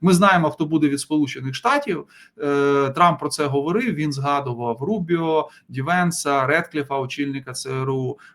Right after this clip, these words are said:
е, Віткуфа, його спецпосланника з питань Близького Сходу, але він тепер, судячи з усього, буде займатися ще й питаннями, пов'язаними з Російською Федерацією. Хто буде зі сторони України, сказати складно. Ну, складно сказати, <laughs> я, звичайно, зараз утрирую,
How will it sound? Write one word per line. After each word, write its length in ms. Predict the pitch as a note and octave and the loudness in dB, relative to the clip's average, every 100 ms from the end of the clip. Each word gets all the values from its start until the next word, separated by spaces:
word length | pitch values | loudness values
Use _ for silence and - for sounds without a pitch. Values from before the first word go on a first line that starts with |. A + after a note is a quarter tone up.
| - | -10
е, 120 | B2 | -6
Віткуфа, 460 | C3+ F3 - D3 C#3+ | -4 -4 -6 -2 -2
його 180 | C3+ | 0
спецпосланника 840 | C3 - C#3 - C3+ D3 C3 B2+ B2 | -4 -4 -6 -6 -4 -2 -2 -4 -8
з 80 | - | -12
питань 500 | C3+ C#3 C#3 B2+ B2 | -6 0 0 0 -6
Близького 440 | B2+ C3 C#3+ C3+ | -4 -4 -2 -2
Сходу, 360 | C3 - A3 E3+ | -2 2 2 2
але 180 | C3+ C3+ | 0 0
він 140 | C#3 | -4
тепер, 260 | C3+ C3+ C3 | -8 -10 -8
судячи 380 | - C#3+ C3+ B2+ | -6 -6 -6 -10
з 60 | |
усього, 340 | C3 F3 D#3+ B2+ | -8 -2 -2 -2
буде 220 | C3+ C3 | -4 -4
займатися 560 | C3 C3 A2 A#2+ - | -2 -2 -2 -4 -10
ще 160 | A#2+ B2 | -10 -8
й 60 | A#2+ | -10
питаннями, 720 | - - C3 B2+ B2 A#2+ A#2 - - | -6 -2 0 -2 -2 -4 -4 -12 -14
пов'язаними 560 | C3 C3+ C3+ C3 B2+ B2 | 0 2 2 0 -4 -2
з 80 | |
Російською 440 | C3+ B2+ B2+ - A#2+ | -4 -4 -8 -10 -12
Федерацією. 580 | B2+ C3 A#2+ - - - | -6 0 0 0 -6 2
Хто 160 | G#3 | 4
буде 180 | G#3 G3+ | 6 4
зі 140 | F3+ | 4
сторони 480 | F3 F3+ F3 F3 F#3+ | 2 0 0 2 0
України, 500 | F#3+ E3+ F3 F#3+ F#3 | 0 0 0 2 0
сказати 460 | D3+ E3 E3+ E3+ D#3 | -2 -2 0 0 0
складно. 640 | - C4+ E4 C#4 A3+ D#3 - - | -4 2 2 2 -2 -2 -10 -2
Ну, 140 | G#3+ G3 | 4 6
складно 380 | - F#3+ F#3 F3+ | 6 6 6 4
сказати, 600 | - D#3+ E3 D#3+ D#3 C3+ - | 0 2 2 4 2 2 -2
<laughs> 100 | C3+ | -8
я, 200 | C3 C#3 | -4 -2
звичайно, 420 | C3 C3 C#3 C3 | -2 -2 -2 -4
зараз 360 | B2+ C3 A#2+ A#2 | -2 -2 -2 -6
утрирую, 500 | B2+ A#3+ C4 D3+ C3 | -8 -6 -2 -2 -4